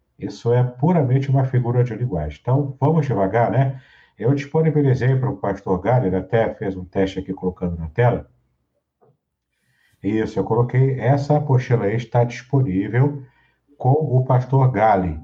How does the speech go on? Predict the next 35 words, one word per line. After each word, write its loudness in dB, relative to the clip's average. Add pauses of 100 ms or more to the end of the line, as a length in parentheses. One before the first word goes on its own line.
tá -10
bom? 0
Quem -6
tiver -8
interesse, -2 (420)
é -4
um 2
resumo 2
do -6
que -8
a -2
gente -4
vai -2
falar -2
aqui. -4 (800)
É -6
só 2
você -2 (120)
solicitar -4
o 0
pastor -6
Gale, -2
eu 2
tenho -4
certeza -2 (640)
de -12
que -14
ele -6
estará 0 (320)
bastante -4
solícito -4
para -4
mandar 0
para -2
você. -4